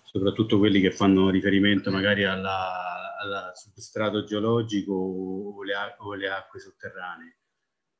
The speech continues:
Ehm, questo perché, mm, perché c'è una normativa più o meno assente in Italia, mm, basti pensare che la centottantatré, la, la legge quadro per la difesa del suolo,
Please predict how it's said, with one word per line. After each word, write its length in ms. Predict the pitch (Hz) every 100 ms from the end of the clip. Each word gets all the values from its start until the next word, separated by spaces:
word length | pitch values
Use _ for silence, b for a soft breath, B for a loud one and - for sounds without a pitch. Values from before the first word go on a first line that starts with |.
| _ _ _ _ _
Ehm, 720 | 113 107 107 104 107 110 110 110
questo 300 | 147 147 110
perché, 840 | 113 113 127 139 113 107 101 98
mm, 280 | 98 98 95 95 92 92 92 _ _
perché 240 | - 98 107
c'è 160 | -
una 140 | 107 107
normativa 1160 | 107 104 110 110 110 104 101 98 98 95 92 -
più 100 | 98
o 40 |
meno 200 | 95 98
assente 640 | 98 - 120 110 95 - 98
in 160 | 92
Italia, 1300 | 95 92 110 113 107 101 95 92 90 90 87 87 87 87
mm, 720 | 87 90 87 87 - - -
basti 300 | - 98 -
pensare 500 | 98 92 - 104 104
che 60 | 98
la 100 | 98
centottantatré, 1500 | 110 101 107 104 107 98 107 107 113 107 92 90 87 87 87
la, 280 | 87 87 90
la 100 | 101
legge 260 | 98 98
quadro 260 | 101 104 98
per 120 | 95
la 80 | 98
difesa 340 | 92 107 104
del 160 | 104 104
suolo, 520 | _ 131 123 107 98